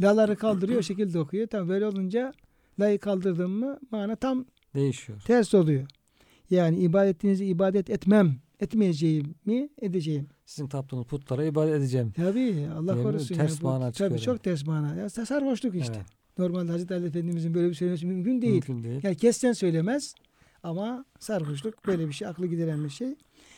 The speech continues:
Speaker 1: Bunun üzerine hocam bu ayet-i kerime, e, geliyor. Fatih Razi de ayeti şöyle tefsir ediyor. Ayetin nüzulünden sonra diyor, sahabiler gündüzleri içki içmezlerdi.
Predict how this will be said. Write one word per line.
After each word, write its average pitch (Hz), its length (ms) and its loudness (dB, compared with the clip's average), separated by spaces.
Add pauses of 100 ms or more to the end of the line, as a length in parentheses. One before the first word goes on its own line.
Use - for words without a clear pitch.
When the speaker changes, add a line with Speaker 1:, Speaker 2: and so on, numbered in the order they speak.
(220)
Speaker 1:
Bunun 320 140 4
üzerine 190 220 4
hocam 214 280 -2
bu 190 160 0
ayet-i 180 220 -2
kerime, 170 420 2 (160)
e, 160 140 0
geliyor. 180 460 0
Fatih 190 360 0
Razi 190 280 0
de 202 80 0
ayeti 170 220 -2
şöyle 185 160 0
tefsir 170 280 -2
ediyor. 196 360 0 (600)
Ayetin 202 380 4
nüzulünden 202 540 4
sonra 170 380 2
diyor, 147 120 0
sahabiler 185 600 2 (420)
gündüzleri 190 540 6
içki 202 280 -4
içmezlerdi. 160 720 2